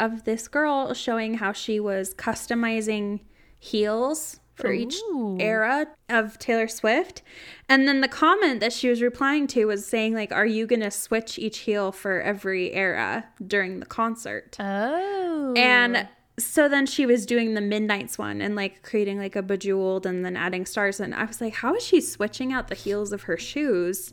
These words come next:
Speaker 2: Yeah.
Speaker 1: And then I realized she created the shoes. Like, I clicked on her profile. Her bio says, "The Shoe Gal." She's the founder and C E O of a company called Passion Footwear.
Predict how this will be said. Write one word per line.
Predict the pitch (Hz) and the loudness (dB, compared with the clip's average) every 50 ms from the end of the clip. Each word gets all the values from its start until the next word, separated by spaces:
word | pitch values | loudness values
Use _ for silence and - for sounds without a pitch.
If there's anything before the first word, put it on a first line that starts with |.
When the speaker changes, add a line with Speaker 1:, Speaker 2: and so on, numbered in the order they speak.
| - - | -16 -12
Speaker 2:
Yeah. | - 220 226 240 262 285 302 311 302 269 226 185 143 113 98 208 202 | -8 -4 -4 -2 0 0 0 0 0 0 0 -2 -2 -4 -6 0 2
Speaker 1:
And | 269 277 277 277 294 | 4 6 6 6 6
then | 294 285 | 4 4
I | 285 277 | 4 4
realized | 277 277 262 294 339 392 359 302 285 285 254 233 - - | 2 2 2 4 4 6 6 4 4 2 0 -6 -8 -10
she | 240 - - - - 349 359 359 359 349 330 - - - _ _ - - | -8 -6 -6 0 4 4 6 6 4 2 0 -4 -8 -12 _ _ -20 -16
created | - - - 285 311 311 294 294 285 302 311 320 277 190 | -14 -4 2 2 4 4 4 4 2 4 4 2 2 2
the | 196 208 | 0 -2
shoes. | - - - 285 277 247 196 135 139 - | -2 0 0 2 4 4 4 2 0 -2
Like, | 190 202 - | -2 0 0
I | 233 | -2
clicked | 233 - - 277 247 - - | -2 0 -2 -2 0 0 0
on | 262 254 247 | 0 0 0
her | 247 226 | -2 -4
profile. | 226 - - 220 214 214 - 226 233 262 285 302 320 339 370 - - - - - - - - - | -2 0 0 0 0 0 0 0 0 2 2 2 2 0 0 -4 -10 -20 -20 -20 -20 -20 -20 -12
Her | - - 269 262 | 4 6 6 6
bio | 254 - - 254 254 277 311 311 285 254 247 | 6 4 4 6 8 8 8 6 6 4 4
says, | 247 247 - 233 226 233 214 226 | 2 0 0 0 0 0 0 -2
"The | 202 208 | -2 -2
Shoe | 214 - - - 320 339 349 339 | -2 -4 -2 0 2 2 2 2
Gal." | 233 196 185 170 160 170 180 196 233 262 254 254 | 0 0 2 2 2 2 2 0 0 -2 -4 -8
She's | - - - 269 254 240 214 | -8 -4 0 0 0 2 2
the | 233 240 | 0 -2
founder | 233 - - 233 220 233 254 269 320 339 | -2 0 0 2 2 2 2 2 2 2
and | 349 - 254 254 | 2 2 0 0
C | 240 - 262 247 - - 247 - | 0 -2 -4 -4 -2 -2 -4 -2
E | - | 0
O | 202 196 190 190 - | 2 2 2 2 2
of | - - 202 214 | 0 0 0 0
a | 208 196 196 - - | 0 0 -2 -6 -12
company | - - - 381 - - - 339 254 240 226 220 | -2 2 2 2 4 2 0 0 0 0 -2 -4
called | - - 220 214 202 - | -4 -2 -2 -2 -2 -4
Passion | - - 233 202 208 - - - 320 330 359 349 | -2 0 2 2 2 0 0 0 2 2 2 0
Footwear. | - - - - - - - - - 185 226 233 | -2 -4 -6 -6 -4 -4 -4 -2 -2 -2 -2 -4